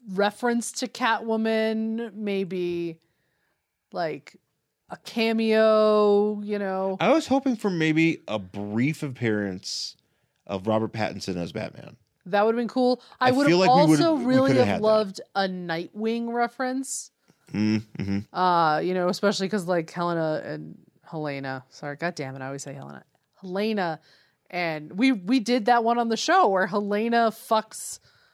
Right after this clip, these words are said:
Speaker 1: uh, Dick Grayson.
Speaker 2: Does, is that
Speaker 1: Yeah,
Speaker 2: the
Speaker 1: they're, they bang.
Speaker 2: No, I know they bang. I know they get together. And they
Speaker 1: Well, I don't think it's a long-term thing.
Speaker 2: Is it the one
Speaker 1: We did it.
Speaker 2: we, oh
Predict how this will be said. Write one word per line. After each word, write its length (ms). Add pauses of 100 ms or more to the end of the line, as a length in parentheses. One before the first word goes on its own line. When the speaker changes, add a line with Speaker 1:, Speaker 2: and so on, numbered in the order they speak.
(260)
Speaker 1:
uh, 420
Dick 260
Grayson. 560 (2000)
Speaker 2:
Does, 160
is 420
that 60
Speaker 1:
Yeah, 640
Speaker 2:
the 60
Speaker 1:
they're, 240
they 160
bang. 320 (580)
Speaker 2:
No, 80
I 60
know 160
they 120
bang. 280
I 40
know 160
they 120
get 180
together. 540
And 160
they 40
Speaker 1:
Well, 60
I 40
don't 240
think 200
it's 220 (120)
a 120
long-term 600
thing. 460 (800)
Speaker 2:
Is 100
it 140
the 100
one 580 (120)
Speaker 1:
We 180
did 220
it. 180
Speaker 2:
we, 180 (220)
oh 240